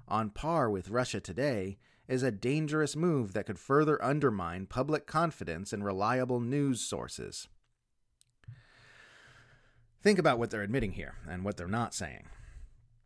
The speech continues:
They're acknowledging that this label that's been getting slapped on the media from nations which disobey the U S government undermines public confidence in those, uh,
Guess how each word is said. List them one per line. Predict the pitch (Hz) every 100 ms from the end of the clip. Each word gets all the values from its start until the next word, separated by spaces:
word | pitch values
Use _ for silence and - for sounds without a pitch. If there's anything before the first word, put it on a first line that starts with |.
| - - - _ -
They're | 101 131
acknowledging | 131 139 165 190 123 87 80 95 87 87
that | 120 90
this | 117 -
label | 120 123 120 113 123
that's | 127 107 -
been | - 101 98
getting | 123 120 107
slapped | - 123 107 110
on | 131 110
the |
media | 104 107 110 113 127 135
from | - 107
nations | 101 101 - 123 110
which | 104 -
disobey | 107 104 95 98
the | 104
U | 101 98
S | 98
government | - 107 117 123 -
undermines | 131 131 117 120 139 113 110 120 -
public | 131 117 104 -
confidence | 139 151 - 92 87 -
in | - 110
those, | 101 92 92
uh, | 104